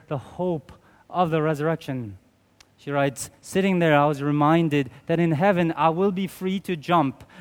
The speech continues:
dance, and kick, and do aerobatics. And although I am sure Jesus will be delighted to watch me rise on tiptoe, there's something I plan to do that may please him even more. If possible, somewhere,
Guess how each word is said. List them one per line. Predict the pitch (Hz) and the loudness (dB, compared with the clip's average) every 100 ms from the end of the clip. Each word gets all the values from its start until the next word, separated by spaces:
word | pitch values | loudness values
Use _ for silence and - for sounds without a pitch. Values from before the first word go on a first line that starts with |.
| - | -4
dance, | 160 185 190 170 - | 0 2 2 0 -4
and | 156 | -6
kick, | - 214 - 190 | -2 -2 -2 -4
and | 175 147 | -4 -4
do | 180 185 | -2 2
aerobatics. | 185 185 175 185 165 - - - - 180 | 2 2 4 4 2 -2 -12 -20 -14 -2
And | 175 | 2
although | 180 180 202 | 2 4 4
I | 180 180 | 4 4
am | 190 | 0
sure | 160 190 185 | -2 -2 -2
Jesus | - 175 185 185 | -2 -6 -6 -6
will | 175 | -6
be | 165 | -6
delighted | 147 147 147 175 190 170 - | -2 0 2 4 2 0 -4
to | 147 | -8
watch | 135 165 185 190 | 0 0 0 -2
me | 165 | -2
rise | 143 147 165 156 | 2 2 4 2
on | 151 | -2
tiptoe, | - 185 - 131 110 _ _ - _ | -6 -10 -8 -8 -8 _ _ -20 _
there's | 156 143 | -8 -4
something | 185 190 - 170 160 147 _ _ - | -2 -2 -2 -2 -2 -6 _ _ -4
I | 139 | -4
plan | - 165 165 165 | -2 0 0 0
to | 160 | -6
do | 135 131 127 | -8 -8 -6
that | 135 | -4
may | 139 139 | -2 -4
please | 135 - 160 151 | -6 -8 -6 -4
him | 139 131 - - | -4 -4 -10 -14
even | 151 151 151 143 | -8 -4 -2 -2
more. | 131 107 101 92 _ _ _ _ _ - | -4 -6 -10 -14 _ _ _ _ _ -8
If | 185 | -6
possible, | - 175 180 180 151 147 | 0 0 0 -2 -2 -4
somewhere, | - 196 208 185 165 165 | -2 2 2 2 0 -2